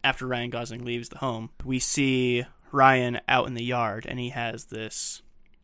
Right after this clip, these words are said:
big object wrapped around, uh, a, uh,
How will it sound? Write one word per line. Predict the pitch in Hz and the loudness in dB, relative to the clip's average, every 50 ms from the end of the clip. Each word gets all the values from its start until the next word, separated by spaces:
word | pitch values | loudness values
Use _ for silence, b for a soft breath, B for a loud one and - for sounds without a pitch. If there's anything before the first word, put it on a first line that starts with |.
| _ _ _ - - - _ | _ _ _ -20 -20 -10 _
big | - 139 139 131 - | -2 -2 -2 0 0
object | - 120 117 110 - - - 98 - - - - - - - _ _ _ _ - | 2 2 2 2 0 -2 -4 -4 -4 -4 -6 -14 -18 -18 -18 _ _ _ _ -8
wrapped | - - - 220 - - | -4 -2 -2 -4 -4 -6
around, | - - - - - - - - - - | -8 -8 -6 -6 -8 -8 -10 -10 -6 -2
uh, | 127 123 - - | 0 0 0 0
a, | 135 131 123 | 0 2 2
uh, | 117 110 104 101 - - - - | 2 2 0 0 -2 -2 -4 -6